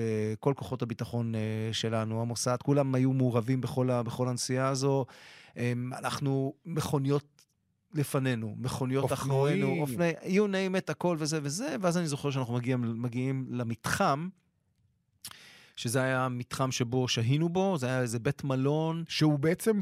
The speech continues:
Speaker 2: פונה מכו-, מכל, אה,
Speaker 1: אני מב-,
Speaker 2: אורחיו.
Speaker 1: אני הבנתי שכן, אני הבנתי
Speaker 2: כן.
Speaker 1: שכן,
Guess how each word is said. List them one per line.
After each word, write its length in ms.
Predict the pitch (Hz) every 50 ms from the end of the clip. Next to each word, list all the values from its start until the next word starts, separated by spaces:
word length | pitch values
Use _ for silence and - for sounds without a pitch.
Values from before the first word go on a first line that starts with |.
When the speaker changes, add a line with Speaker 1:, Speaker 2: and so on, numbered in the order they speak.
| - -
Speaker 2:
פונה 340 | - 202 190 180 190 202 208
מכו-, 320 | 208 202 - - - 208 -
מכל, 480 | 180 175 - - 196 214 226 226 240 240
אה, 240 | 226 226 - 104 104
Speaker 1:
אני 140 | - 143 151
מב-, 80 | 170 156
Speaker 2:
אורחיו. 260 | 147 - 156 202 170
Speaker 1:
אני 120 | 180 185
הבנתי 320 | 175 165 185 190 - 196 170
שכן, 420 | - 156 139 - 139 117 107 101 98 - -
אני 140 | 123 135 143
הבנתי 200 | 139 151 160 151
Speaker 2:
כן. 60 | - 151
Speaker 1:
שכן, 360 | 135 139 131 - 226 240